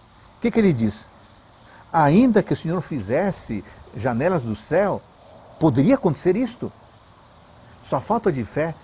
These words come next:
fez com que Eliseu anunciasse que, mesmo que ele visse o cumprimento daquelas palavras,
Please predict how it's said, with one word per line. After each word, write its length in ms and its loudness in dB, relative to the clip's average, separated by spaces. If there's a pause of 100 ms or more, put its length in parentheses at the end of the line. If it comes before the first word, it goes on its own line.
(560)
fez 180 2
com 180 0
que 120 -2
Eliseu 280 -2
anunciasse 540 -4
que, 260 -8 (300)
mesmo 720 2
que 140 -8
ele 240 0
visse 400 -6
o 40 -6
cumprimento 800 -4 (400)
daquelas 460 -4
palavras, 580 -2